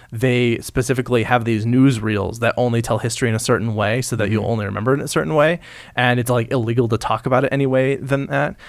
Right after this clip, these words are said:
Speaker 1: So this is one of the reasons that I always think it's incredibly dangerous to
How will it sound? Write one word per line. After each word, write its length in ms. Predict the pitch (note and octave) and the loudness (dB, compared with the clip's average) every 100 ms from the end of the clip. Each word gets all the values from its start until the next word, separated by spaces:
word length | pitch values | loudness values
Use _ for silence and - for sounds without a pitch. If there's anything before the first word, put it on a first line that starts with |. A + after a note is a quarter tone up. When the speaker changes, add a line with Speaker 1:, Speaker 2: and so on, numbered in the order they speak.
| - | -20
Speaker 1:
So 380 | - - C#3+ C3 | -2 8 10 10
this 180 | C3 G3 | 10 8
is 80 | A#3+ | 8
one 120 | A3 | 6
of 40 | |
the 80 | E3 | 8
reasons 400 | C#3+ D3 B2+ A#2 | 8 6 6 2
that 160 | A#2+ A#2 | 4 4
I 180 | B2 C#3 | 4 4
always 200 | B2+ A#2+ | 4 0
think 200 | B2+ A#2 | -2 -4
it's 120 | A2 | -4
incredibly 840 | A2 - - - D#3 F3 D3 C3 | -6 -6 -8 4 10 10 10 6
dangerous 840 | A#2+ A#2 A#2 G2+ G2+ F2 - - - - - | 6 4 4 2 0 0 -2 -6 -8 -18 -12
to 420 | - C3+ B2 A#2 | 0 2 2 2